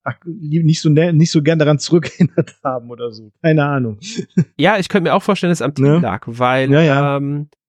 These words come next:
Speaker 2: im, äh, a-, als entscheidende Person hat halt John Romero beim zweiten Teil natürlich dann gefehlt.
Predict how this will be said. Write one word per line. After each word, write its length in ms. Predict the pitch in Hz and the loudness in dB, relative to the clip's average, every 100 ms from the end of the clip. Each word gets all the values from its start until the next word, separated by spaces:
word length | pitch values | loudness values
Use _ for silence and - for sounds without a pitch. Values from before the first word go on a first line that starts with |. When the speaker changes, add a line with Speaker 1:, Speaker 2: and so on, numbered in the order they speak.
| _ _ _ - | _ _ _ -6
Speaker 2:
im, 300 | 160 151 147 | -2 -2 -4
äh, 180 | - 147 147 _ _ _ - | -8 -12 -14 _ _ _ -8
a-, 120 | - - - | -6 -6 -2
als 200 | 170 - | -2 -2
entscheidende 640 | 147 147 156 233 220 185 | -6 -2 0 0 0 -2
Person 880 | 165 170 143 127 117 180 180 185 175 | -2 0 0 0 -2 -2 -2 -2 -2
hat 160 | 170 180 | -4 -2
halt 160 | 160 147 | -4 -2
John 220 | 143 147 | -2 0
Romero 360 | 151 131 147 156 | 0 2 0 2
beim 180 | 143 - | 0 -2
zweiten 340 | - 131 135 | -2 -2 -2
Teil 140 | 147 | -6
natürlich 260 | 123 117 120 | -6 -8 -8
dann 140 | 107 107 | -8 -8
gefehlt. 520 | - 123 135 254 | -6 -2 -2 -4